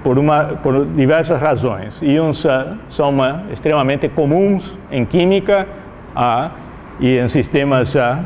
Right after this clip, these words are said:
bioquímicos. Ah, é possível se estudar de maneira diversa em fase gasosa a química,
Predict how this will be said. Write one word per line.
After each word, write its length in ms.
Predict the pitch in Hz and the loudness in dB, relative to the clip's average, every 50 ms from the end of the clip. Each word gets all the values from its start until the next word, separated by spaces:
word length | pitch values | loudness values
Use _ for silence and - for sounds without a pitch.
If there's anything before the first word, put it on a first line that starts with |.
| - - - | -10 -10 -6
bioquímicos. 880 | - 110 131 135 117 - 160 165 160 180 190 190 233 233 220 - - - - - - - - - - - - - - - - - - | -2 0 2 2 2 2 0 2 2 2 0 0 0 -2 -2 -2 -6 -14 -16 -16 -16 -18 -18 -18 -20 -20 -20 -18 -18 -18 -16 -10 -4
Ah, 440 | - 135 135 135 131 135 143 - - - - - - - - - - - - - - - - - - - - - | 0 2 2 2 2 0 -2 -6 -10 -12 -12 -14 -14 -14 -14 -14 -14 -14 -14 -14 -14 -14 -14 -12 -12 -10 -6 -2
é 100 | 170 156 | -2 0
possível 640 | 151 156 175 143 143 - 208 214 220 214 190 170 143 | 0 2 0 0 0 2 2 4 4 4 4 2 2
se 140 | - 175 165 | 2 0 -2
estudar 640 | - 160 156 165 147 117 135 135 135 131 123 113 113 127 151 190 - - - - | -2 0 0 0 2 2 2 2 2 2 0 -2 -4 -8 -10 -12 -16 -16 -14 -8
de 120 | 139 143 | -6 -2
maneira 360 | 131 139 127 123 135 143 147 | -2 0 0 0 2 2 2
diversa 800 | 139 131 127 113 127 139 139 139 131 139 139 139 117 113 123 143 | 2 2 2 2 2 2 2 2 0 0 0 0 0 0 -2 -4
em 140 | 151 147 156 | -4 -4 -4
fase 400 | 147 - 156 135 135 131 117 139 | -2 -2 0 0 0 0 0 0
gasosa 640 | 127 123 120 113 101 131 131 127 123 107 101 131 131 | 0 0 0 0 0 0 0 0 0 -2 -2 -2 -2
a 100 | 131 120 | -4 -4
química, 720 | - - 170 175 185 185 170 139 - - 127 117 117 117 | -4 -2 0 2 4 4 2 2 2 0 0 0 0 -2